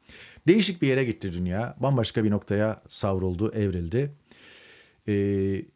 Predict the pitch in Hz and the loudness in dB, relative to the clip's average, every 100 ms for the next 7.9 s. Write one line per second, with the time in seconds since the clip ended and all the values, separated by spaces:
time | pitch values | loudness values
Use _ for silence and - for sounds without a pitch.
0 | _ _ _ _ _ _ _ - - 127 | _ _ _ _ _ _ _ -4 0 2
1 | 180 135 110 98 95 82 82 80 87 143 | 2 2 2 0 -4 -6 -8 -6 -6 -6
2 | - - - _ _ _ 117 - 135 170 | -8 -14 -20 _ _ _ -2 0 0 0
3 | 123 110 117 - 104 92 85 80 82 80 | 2 0 0 0 -2 -2 -4 -6 -8 -8
4 | 82 117 135 - 110 120 123 113 113 110 | -6 -6 -6 -10 -6 -2 2 4 4 4
5 | 127 143 - - _ _ _ _ _ _ | 2 0 -8 -16 _ _ _ _ _ _
6 | 95 127 160 127 104 110 156 143 131 110 | 0 2 4 2 0 0 0 0 -2 2
7 | 117 113 104 123 - 120 123 - 73 | 4 4 4 0 0 0 0 -4 -8